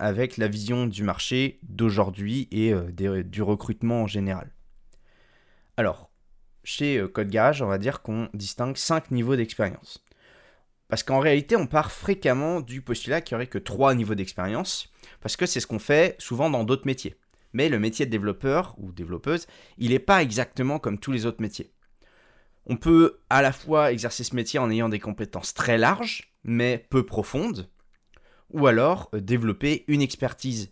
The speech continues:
particulière très poussée sur un sujet qui est, euh, bah, pas, pas large du tout. Donc, nous, on va parler de cinq niveaux d'expérience, euh, qui seraient débutant, junior, confirmé, senior et expert.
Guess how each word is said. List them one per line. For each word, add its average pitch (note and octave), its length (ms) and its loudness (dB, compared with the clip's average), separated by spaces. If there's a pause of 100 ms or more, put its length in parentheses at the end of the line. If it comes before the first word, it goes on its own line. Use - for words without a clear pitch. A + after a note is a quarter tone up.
(100)
particulière - 720 -2
très D#3+ 200 2
poussée C#3 560 -2 (160)
sur - 460 -2
un A2+ 100 0
sujet G#2+ 400 -4
qui G#2+ 400 -8
est, G#2 260 -4
euh, F#2 180 -6
bah, - 140 -14 (260)
pas, G#2 320 4
pas - 320 0
large A#2+ 200 0
du A2 120 -8
tout. - 120 -14 (800)
Donc, D#3+ 520 -2 (320)
nous, C#3 120 0
on E3 60 2
va A#2 140 4
parler C3 400 4
de A2+ 100 -2
cinq C#3 300 0
niveaux A#2+ 160 2
d'expérience, A2 880 -6
euh, E2 360 -8 (200)
qui - 140 -10
seraient A#2+ 520 -2
débutant, A#2+ 640 0 (320)
junior, A#2+ 720 0
confirmé, A#2 640 -2
senior A2+ 640 2
et G#2+ 120 0
expert. - 480 -8